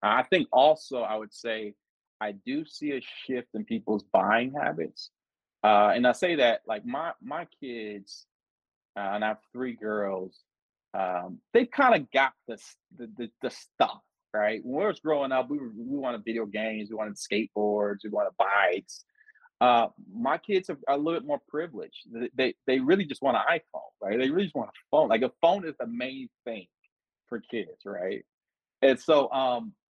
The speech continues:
I feel like the next generation of folks are going to be a little bit less, uh, materialistic. Uh, they don't, they don't need the house.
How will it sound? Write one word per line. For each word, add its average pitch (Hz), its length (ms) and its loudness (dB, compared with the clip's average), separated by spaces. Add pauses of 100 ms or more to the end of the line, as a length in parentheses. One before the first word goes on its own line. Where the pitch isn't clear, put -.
I 117 220 -2
feel 220 180 -2
like 131 280 0
the 123 60 -4
next 135 220 -6
generation 123 460 -6
of 104 120 -12
folks 190 280 -4
are 135 80 -6
going 127 300 -6
to 123 40 -4
be 123 140 -4
a 117 60 2
little 127 400 -4 (120)
bit 180 240 0
less, 123 880 0 (560)
uh, 120 160 6
materialistic. 123 840 -2 (460)
Uh, 117 180 6
they 135 140 4
don't, 151 340 2 (100)
they 151 120 4
don't 196 240 0
need 143 720 -4 (160)
the 110 80 4 (140)
house. - 580 -6